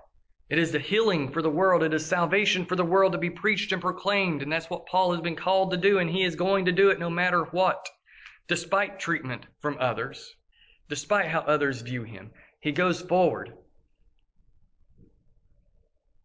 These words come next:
And it all comes directly from God.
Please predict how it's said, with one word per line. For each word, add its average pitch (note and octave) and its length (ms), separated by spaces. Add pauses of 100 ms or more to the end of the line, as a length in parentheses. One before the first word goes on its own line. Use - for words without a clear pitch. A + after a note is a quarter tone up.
(1300)
And B2 80
it B2+ 120
all D#3+ 280
comes D#3 360
directly D3+ 460
from A2 220
God. A2 440